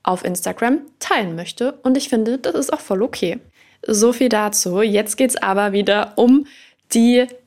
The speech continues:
Nachricht beziehungsweise die D M von meiner lieben Followerin. Und ich finde das Thema deswegen so spannend,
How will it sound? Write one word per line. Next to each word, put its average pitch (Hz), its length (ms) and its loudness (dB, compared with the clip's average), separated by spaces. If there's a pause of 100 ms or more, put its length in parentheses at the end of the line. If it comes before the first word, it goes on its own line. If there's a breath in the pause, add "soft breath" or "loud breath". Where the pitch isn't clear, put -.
(140)
Nachricht 214 580 0
beziehungsweise 196 460 -4
die 190 120 -6
D 185 120 -2
M 190 360 -2
von 202 520 -4 (120)
meiner 190 580 -4
lieben 190 280 -6
Followerin. 208 760 -2 (380)
Und 269 340 4 (100)
ich - 200 0
finde 311 240 4
das 269 160 2
Thema 254 480 2
deswegen 214 540 0
so 190 160 -6
spannend, 202 640 -2